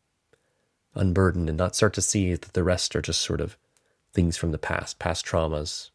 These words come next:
you know, all sorts of things. So, so I certainly wish you that peace,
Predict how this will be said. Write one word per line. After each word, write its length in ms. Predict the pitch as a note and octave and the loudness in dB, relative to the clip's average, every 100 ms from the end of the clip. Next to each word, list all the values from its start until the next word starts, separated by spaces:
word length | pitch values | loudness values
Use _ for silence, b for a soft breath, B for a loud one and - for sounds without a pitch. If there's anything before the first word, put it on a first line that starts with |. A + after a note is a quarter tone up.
| _ | _
you 80 | - | -14
know, 60 | - | -10
all 140 | G#2+ | -8
sorts 300 | - B2 - | -8 -10 -12
of 60 | - | -14
things. 280 | - - _ _ | -16 -16 _ _
So, 320 | - G#2 - - _ _ _ _ b b b b b b b | 4 4 4 -6 _ _ _ _ b b b b b b b
so 140 | - | 6
I 40 | A#2+ | 8
certainly 320 | C#3 E3 C#3 | 10 10 8
wish 260 | A#2 A2+ G#2 | 8 4 4
you 80 | F#2+ | 4
that 320 | F#2+ - _ | 4 2 _
peace, 480 | - F#2+ - - | -2 -2 -2 -6